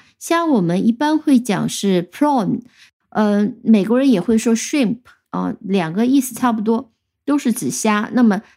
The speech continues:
特别的虾，也许他们自己有名字。嗯，除了虾以外，还有蟹，蟹一般都讲 crab。那么大闸蟹怎么讲呢？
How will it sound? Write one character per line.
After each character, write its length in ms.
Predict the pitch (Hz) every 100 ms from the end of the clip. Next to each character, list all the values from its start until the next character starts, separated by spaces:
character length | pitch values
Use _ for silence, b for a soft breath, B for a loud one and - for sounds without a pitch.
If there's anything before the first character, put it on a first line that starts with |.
| _
特 180 | 349
别 140 | 262 202
的 160 | 208
虾， 180 | 208 220
也 160 | 214 202
许 140 | 214
他 160 | 202 214
们 120 | 202
自 160 | 202 233
己 140 | -
有 140 | 185
名 320 | 190 185 185 202
字。 240 | 294 - B B B _ _ -
嗯， 320 | 240 233 240
除 160 | -
了 80 | 302
虾 240 | 349 381 381
以 100 | 240
外， 160 | 185
还 180 | 196 233
有 160 | 277 190
蟹， 460 | - - 311 - _
蟹 340 | - - 320
一 80 | 254
般 300 | 247 294 339
都 140 | 330 247
讲 300 | 196 170 160
crab。 380 | - 262 220 - - _ _ _
那 60 | -
么 80 | 269
大 200 | 254 370
闸 200 | 262 233
蟹 240 | 247 339
怎 120 | 247
么 100 | 185
讲 240 | 170 170 165
呢？ 160 | -